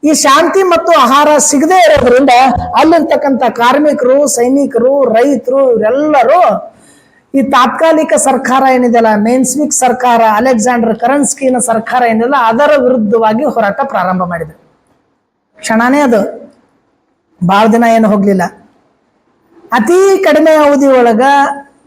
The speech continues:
ಮೆನ್ಸ್ವಿಕ್ ಸರ್ಕಾರ ಶಾಂತಿ ಕೊಡೋದ್ರಲ್ಲಿ, ಆಹಾರವನ್ನ ಕೊಡೋದ್ರಲ್ಲಿ ಸಂಪೂರ್ಣವಾಗಿ ವಿಫಲ ಆಗ್ತೈತಿ. ಅದಕ್ಕೆ ಮುಖ್ಯ ಕಾರಣ ಅಂತಂದ್ರೆ, ಅಲೆಕ್ಸಾಂಡರ್ ಕರೆನ್ಸ್ಕಿ ರಷ್ಯಾವನ್ನ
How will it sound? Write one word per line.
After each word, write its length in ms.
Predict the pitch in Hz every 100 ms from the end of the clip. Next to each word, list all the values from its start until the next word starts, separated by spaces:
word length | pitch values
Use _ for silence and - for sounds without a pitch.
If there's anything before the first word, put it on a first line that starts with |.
| _
ಮೆನ್ಸ್ವಿಕ್ 580 | 202 233 294 - 339 330
ಸರ್ಕಾರ 800 | - 262 254 - 269 269 277 302
ಶಾಂತಿ 520 | 262 240 240 254 302
ಕೊಡೋದ್ರಲ್ಲಿ, 680 | 294 262 254 247 240 247 302
ಆಹಾರವನ್ನ 720 | 311 214 185 233 254 240 240 226
ಕೊಡೋದ್ರಲ್ಲಿ 680 | 226 254 254 226 226 254
ಸಂಪೂರ್ಣವಾಗಿ 800 | 254 220 208 262 262 240 226 214
ವಿಫಲ 380 | 214 208 208 254
ಆಗ್ತೈತಿ. 760 | 254 247 247 233 262 208 - -
ಅದಕ್ಕೆ 260 | 226 240 247
ಮುಖ್ಯ 360 | 254 233 294 294
ಕಾರಣ 340 | 269 254 254 247
ಅಂತಂದ್ರೆ, 420 | 240 220 277 311 247 285 277 - -
ಅಲೆಕ್ಸಾಂಡರ್ 720 | - 254 254 220 254 254 240
ಕರೆನ್ಸ್ಕಿ 680 | 247 254 269 - 269 311 330
ರಷ್ಯಾವನ್ನ 720 | 254 233 - 302 285 254 240